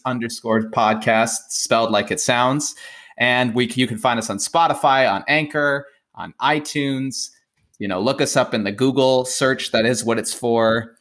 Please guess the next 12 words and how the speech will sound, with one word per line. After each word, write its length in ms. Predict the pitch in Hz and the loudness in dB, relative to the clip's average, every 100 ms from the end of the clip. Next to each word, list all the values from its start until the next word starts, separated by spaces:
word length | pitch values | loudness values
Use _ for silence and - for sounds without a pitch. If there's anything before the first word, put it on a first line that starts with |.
| _ _ _ | _ _ _
Uh, 600 | 110 104 104 104 104 95 - | -2 2 4 4 2 0 -6
if 140 | 117 | -6
you 60 | 117 | -4
see 240 | - 131 | -2 0
anything 680 | 120 113 113 120 113 113 113 - - _ _ _ 156 _ | 0 -2 0 2 2 -2 -8 -16 -20 _ _ _ -20 _
not, 380 | 123 120 117 113 - _ 131 - - _ _ _ - | -2 0 0 -2 -8 _ -20 -20 -20 _ _ _ -4
not 300 | 139 143 - | -2 -2 0
pleasant, 320 | 151 143 143 | 0 2 0
it's 160 | 123 - | -2 -2
not 260 | 127 147 | 0 -2
from 220 | - 175 | -2 0
us. 340 | 160 175 - | 0 0 -2